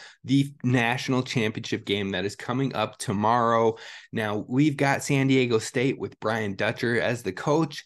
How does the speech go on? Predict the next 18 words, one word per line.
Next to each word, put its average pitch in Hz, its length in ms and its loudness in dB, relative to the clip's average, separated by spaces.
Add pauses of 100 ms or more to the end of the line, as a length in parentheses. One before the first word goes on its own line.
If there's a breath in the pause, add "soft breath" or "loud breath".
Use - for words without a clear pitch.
(160)
playing 147 360 0
against 131 340 -2
Utah, 143 600 0 (100)
or 101 300 2
Utah, 92 420 -6 (240 loud breath)
uconn, 127 1000 0 (160)
excuse 117 600 0
me, 110 400 0 (400 loud breath)
with 143 380 0
Dan 92 300 2
Hurley 110 560 0
as 110 480 0
the 120 260 -2
coach 120 500 0
over 113 360 2
there. 117 400 2
Now, 123 400 0 (340 loud breath)
the, 139 360 2